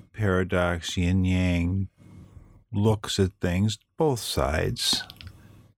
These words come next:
I want to talk about actual things we can do to uphold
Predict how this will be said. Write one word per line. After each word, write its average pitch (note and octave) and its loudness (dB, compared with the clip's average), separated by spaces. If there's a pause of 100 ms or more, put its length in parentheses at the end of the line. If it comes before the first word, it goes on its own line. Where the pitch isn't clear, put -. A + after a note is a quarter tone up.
I B2 -4
want B2+ 0
to - -16
talk C3 -2
about B2 2
actual A2 0
things G#2 0
we G#2 0
can G2+ 0
do F#2 0
to E2+ 2
uphold F#2+ 0